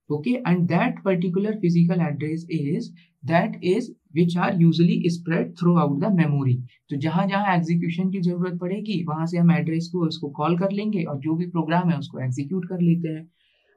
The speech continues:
अब जो कंपाइलर है तो इसका हम स्टोरेज भी देख लेते हैं कि, अ, कौन सा यूनिट यूज़ होता है,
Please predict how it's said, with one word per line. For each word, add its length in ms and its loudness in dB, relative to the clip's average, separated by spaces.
अब 180 4
जो 140 0
कंपाइलर 600 6
है 220 0
तो 120 -2
इसका 260 -2
हम 240 2
स्टोरेज 460 2
भी 120 0
देख 220 6
लेते 260 2
हैं 200 4
कि, 640 -2
अ, 60 -2
कौन 240 6
सा 240 6
यूनिट 380 6
यूज़ 300 2
होता 260 2
है, 240 6